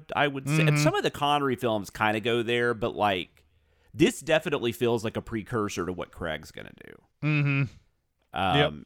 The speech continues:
Speaker 1: it's almost like they, they kinda learn their lessons from these, and I, this has nothing to do with my opinion of these two movies, but it's kind of like they, they feel like they learned what people didn't like about these two movies,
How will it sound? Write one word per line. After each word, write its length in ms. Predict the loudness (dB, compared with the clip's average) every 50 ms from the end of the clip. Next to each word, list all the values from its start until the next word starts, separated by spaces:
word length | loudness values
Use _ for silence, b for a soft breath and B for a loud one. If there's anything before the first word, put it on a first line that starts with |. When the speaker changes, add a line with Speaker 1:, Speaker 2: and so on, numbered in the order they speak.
| _ _ _ -14
Speaker 1:
it's 160 | -12 -4 0
almost 400 | 2 2 2 2 0 -2 -2 -2
like 300 | -2 -2 -2 -2 -4 -2
they, 340 | 0 0 2 0 0 -2 -4 -8 _ _ _ _ _ -4
they 200 | -2 -2 -2 -4
kinda 280 | -4 -2 0 0 2
learn 220 | 2 0 0 0 0
their 140 | 0 -2 0
lessons 480 | 2 2 2 2 2 -2 -4 -4 -4
from 160 | -4 -4 -4 -4
these, 240 | -4 -6 -6 -10 -10 -6
and 80 | -2 0
I, 140 | 0 0 -2 -2
this 160 | 0 0 0 0
has 160 | 0 0 2
nothing 240 | 4 4 4 4 0
to 60 | -2
do 140 | 0 0 0
with 100 | 2 2
my 160 | 2 0 0
opinion 340 | 0 -2 -4 -6 -6 -6 -8
of 60 | -8
these 220 | -10 -10 -12 -12 -12
two 120 | -12 -10
movies, 360 | -8 -8 -8 -8 -8 -12 -12 -8
but 160 | -8 -8 -8 -4
it's 200 | -4 -4 -4 0
kind 200 | 0 0 2 2
of 100 | 0 0
like 380 | 0 0 0 0 -2 -6 -4 -2
they, 260 | 0 0 2 0 0
they 180 | 0 -2 -2
feel 200 | -2 0 -2 0
like 200 | 0 0 -2 0
they 120 | -2 -2 0
learned 360 | 0 0 0 0 -2 -2 0
what 200 | 0 -2 0 -2
people 260 | -4 -6 -4 -4 -6
didn't 280 | -4 -4 -4 -4 -4 -2
like 200 | -2 -2 -2 -2
about 280 | -2 -2 -2 -2 -4 -4
these 180 | -10 -14 -14
two 160 | -12 -12 -10 -8
movies, 480 | -6 -6 -6 -8 -8 -10 -14 -16 -18